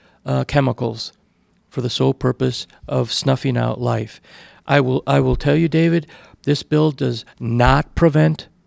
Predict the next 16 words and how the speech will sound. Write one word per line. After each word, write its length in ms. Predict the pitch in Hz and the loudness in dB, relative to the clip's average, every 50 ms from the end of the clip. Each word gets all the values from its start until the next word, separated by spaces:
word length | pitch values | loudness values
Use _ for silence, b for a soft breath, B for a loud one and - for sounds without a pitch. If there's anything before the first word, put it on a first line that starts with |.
| _ _ | _ _
contraception. 920 | - - 143 147 143 - 151 - - 143 143 - - - 160 151 151 151 _ _ _ _ _ _ _ b b b b b b b b b b | 0 2 2 2 2 2 0 0 2 2 0 0 -2 -4 -4 -6 -6 -8 _ _ _ _ _ _ _ b b b b b b b b b b
Uh, 100 | 120 123 - | -4 0 2
it, 180 | 156 165 - - _ _ - - | 2 2 2 0 _ _ -4 0
it, 240 | 151 156 143 - | 0 0 0 -2
this 220 | - 127 147 143 - | -2 0 0 0 0
bill 220 | - 160 151 151 | 2 2 2 2
prevents 600 | 147 - - 147 127 117 127 135 143 160 - - | 2 2 0 0 2 2 2 2 2 0 -2 -4
the 100 | - - | -6 -8
prosecution 840 | - - 135 135 131 - - 123 - - 175 165 156 - - 165 160 | -2 2 2 2 2 0 -4 -6 -2 2 2 2 2 2 2 2 2
of 100 | 143 120 | 4 4
a 60 | 120 | 2
woman 400 | 107 110 131 135 151 165 175 170 b b b b b b b b _ | 2 4 2 4 4 2 0 -2 b b b b b b b b _
who 160 | - 127 120 | 0 0 2
receives 540 | 117 113 - - - 127 131 147 147 - 175 | 2 2 2 2 2 4 2 2 2 0 0
an 100 | 165 170 | 0 0
abortion. 560 | 151 151 165 170 175 - - 190 196 185 | 0 0 0 0 0 0 -2 -4 -4 -4